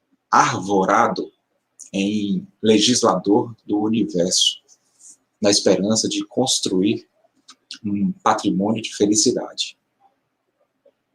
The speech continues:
Mas por conta do nosso egoísmo, do nosso individualismo,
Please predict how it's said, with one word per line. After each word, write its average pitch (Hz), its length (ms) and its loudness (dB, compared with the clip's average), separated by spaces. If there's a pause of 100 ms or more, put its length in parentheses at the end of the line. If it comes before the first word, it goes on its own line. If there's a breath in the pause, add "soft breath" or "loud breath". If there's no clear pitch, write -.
(180)
Mas 120 320 2
por 107 120 -4
conta 120 540 0 (1200)
do 107 80 0
nosso 95 320 2
egoísmo, 90 760 2 (300)
do 95 80 -2
nosso 90 560 2
individualismo, 92 1300 0